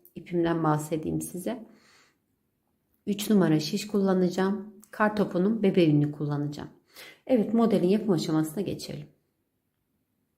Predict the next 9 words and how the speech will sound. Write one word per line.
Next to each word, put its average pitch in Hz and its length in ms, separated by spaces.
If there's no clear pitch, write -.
Öncelikle 185 480
ilmek 170 360
çıkarmakla 160 680
başlıyoruz. 147 720
Bu - 40
şekilde 170 460
ipi 165 220
parmağıma 147 600
doluyorum. 190 500